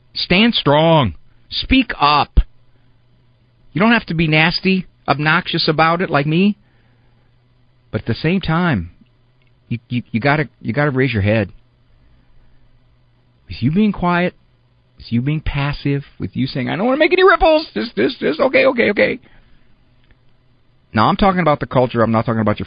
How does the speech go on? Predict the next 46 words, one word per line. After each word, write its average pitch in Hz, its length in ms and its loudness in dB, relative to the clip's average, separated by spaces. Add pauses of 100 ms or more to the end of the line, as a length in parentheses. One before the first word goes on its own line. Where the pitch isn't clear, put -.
families. 80 420 -4
I'm 90 120 -2
not 110 100 -2
talking 120 200 -4
about 107 200 -2
your 95 120 -2
adult 92 280 -4
kids, - 300 -8
'cause 85 100 -6
you 101 180 2
know 113 180 4
you 110 100 2
listen 110 220 -2
to 104 60 -2
this 101 80 -6
program. 95 360 0
I 95 80 -2
say, 95 160 -2
"Look, 104 200 2
watch 127 300 2
out. 131 380 2
You 107 80 -2
don't 120 200 2
antagonize 120 640 0
your 110 80 0
adult 113 320 0
kids 110 220 0
because 98 240 -4
you 98 80 -4
disagree 104 480 -2
with 101 140 -4 (280)
them 101 260 2
on 95 140 0
the 98 60 0
morals." 87 400 0
No, 120 340 4
no, 98 320 2
no. 87 220 0
Don't 107 260 2
get 143 140 0
into 147 220 2
it 127 80 -2
with 117 140 -2
them. 107 180 2
That's 107 200 0
family. 127 480 0